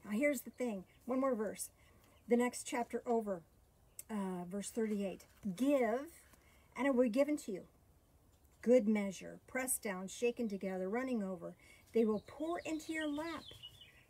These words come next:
For what measure, whatever measure you deal out to others, it will be dealt to you in return."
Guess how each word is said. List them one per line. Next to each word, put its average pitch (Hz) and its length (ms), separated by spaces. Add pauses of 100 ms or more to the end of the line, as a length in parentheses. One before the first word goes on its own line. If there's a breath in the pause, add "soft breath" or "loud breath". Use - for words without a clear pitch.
For 240 120
what 208 240
measure, 233 420
whatever 220 360
measure 262 380
you 208 180
deal 214 340
out 214 180
to - 180
others, 202 320
it - 100
will 508 360
be 494 320
dealt - 560
to 226 60
you 208 400 (220)
in 214 120
return." 180 420